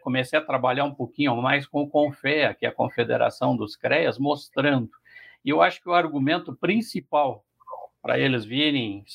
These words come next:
solicitar ao Paraná que fizesse o credenciamento foi de que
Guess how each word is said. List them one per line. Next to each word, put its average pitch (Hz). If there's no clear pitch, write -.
solicitar 156
ao 147
Paraná 127
que -
fizesse 127
o -
credenciamento 123
foi 175
de 170
que 170